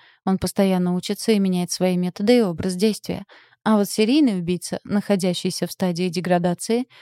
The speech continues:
обычно совершенно неорганизован и живёт только своими фантазиями и желаниями.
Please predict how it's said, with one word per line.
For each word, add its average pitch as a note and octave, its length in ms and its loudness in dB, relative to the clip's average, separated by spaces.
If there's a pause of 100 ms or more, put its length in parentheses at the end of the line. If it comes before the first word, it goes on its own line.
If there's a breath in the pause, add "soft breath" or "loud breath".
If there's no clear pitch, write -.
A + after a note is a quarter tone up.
(140 loud breath)
обычно F#3+ 420 0
совершенно F3+ 520 -2
неорганизован F3+ 720 0
и F#3 40 0
живёт F#3 420 -4
только F3+ 260 -2
своими F#3 340 0
фантазиями F3+ 680 0
и F3 80 -2
желаниями. F3 560 -2